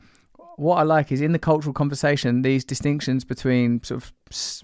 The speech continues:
centralized statism and centralized capitalism are presented as this, this, this giddying spectra of possibility, when in fact it's just a sort of a singular modality in terms of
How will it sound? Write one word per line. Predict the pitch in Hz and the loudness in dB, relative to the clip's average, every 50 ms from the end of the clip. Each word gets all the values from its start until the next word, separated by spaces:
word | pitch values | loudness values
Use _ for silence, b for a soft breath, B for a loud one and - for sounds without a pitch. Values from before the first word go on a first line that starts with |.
| 165 | -18
centralized | 151 - - - - 143 135 131 120 - - 123 123 123 120 120 120 117 117 - - | -16 -14 -12 -4 0 0 0 0 -2 -4 -2 2 2 4 4 4 2 2 -2 -4 -6
statism | - - - - 131 127 131 127 - 135 123 117 123 123 120 120 113 | -6 -6 -2 0 2 2 2 0 0 -2 -2 0 2 2 2 2 2
and | 110 110 | 2 0
centralized | - - 127 123 127 123 - 131 120 120 120 120 120 120 113 - - - | 0 0 0 0 0 -2 -2 0 2 4 4 4 4 2 0 -4 -8 -4
capitalism | - 156 147 - - - 131 120 117 113 117 117 117 | -2 -2 -2 -2 -2 -2 0 0 0 2 2 2 0
are | 117 | 0
presented | - - 117 113 123 127 127 131 135 120 120 123 | 0 -2 -2 0 2 0 0 0 -2 -4 -4 -4
as | 120 117 | -4 -4
this, | 131 123 120 117 131 | -2 -2 -2 -2 -4
this, | 143 123 131 123 131 131 120 - 123 123 123 - - - 127 - | -4 -4 -4 -4 -2 -4 -2 -2 -2 -4 -4 -6 -4 -6 -6 -4
this | - - 120 - - | -4 -6 -6 -6 -10
giddying | - - 71 139 127 - 143 139 131 135 131 127 120 120 120 123 | -12 -12 -12 -10 -2 2 2 2 4 4 2 4 4 4 2 2
spectra | - - - - 151 143 - - - - - - 117 113 113 110 B B B B B B B B B | 0 -6 -4 0 -2 -2 -2 -4 -12 -6 -2 0 2 2 0 -2 B B B B B B B B B
of | - 120 - - | -2 -2 -2 0
possibility, | - - 139 123 - - 120 127 139 139 139 131 123 117 110 107 107 107 120 | 0 2 2 2 0 -4 -4 -2 0 2 2 2 0 0 -2 -2 -2 -4 -4
when | - 123 123 120 | -2 0 0 0
in | 120 | -2
fact | - - 160 143 127 - 110 - - | -2 0 0 0 0 0 -4 -8 -10
it's | - 135 - - | -10 -10 -10 -8
just | - 131 123 120 - - _ - B B B B B B B B | -4 -4 -4 -4 -6 -12 _ -18 B B B B B B B B
a | - 117 | -2 -2
sort | 107 - - - 151 143 135 | -2 -2 -2 -2 0 0 2
of | 117 120 | 0 0
a | 117 | -2
singular | - - - - 170 156 147 131 127 127 120 120 117 110 110 113 | -2 -2 0 2 2 2 2 2 2 2 2 4 4 4 2 0
modality | 117 - - 131 123 123 123 120 120 117 - 127 123 123 123 120 110 120 113 113 110 110 123 | 0 -4 -2 2 2 4 4 4 2 2 4 4 4 6 4 2 0 0 0 -2 -2 -2 -2
in | 123 113 | -2 -2
terms | 113 131 120 117 113 120 | 0 0 0 0 0 0
of | 113 110 123 | -2 -4 -4